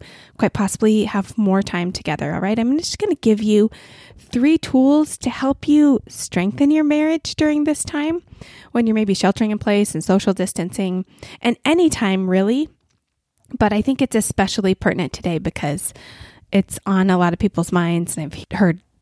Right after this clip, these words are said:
clients say, you know, "My husband's driving me crazy. We just can't do this. It's like our,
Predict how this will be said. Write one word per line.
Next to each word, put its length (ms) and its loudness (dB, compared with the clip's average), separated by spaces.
clients 420 0
say, 340 0
you 120 -2
know, 220 -6
"My 120 -10
husband's 340 0
driving 260 2
me 120 -2
crazy. 580 0
We 120 0
just 240 -6
can't 260 -6
do 240 4
this. 320 2
It's 100 -6
like 180 -8
our, 160 -4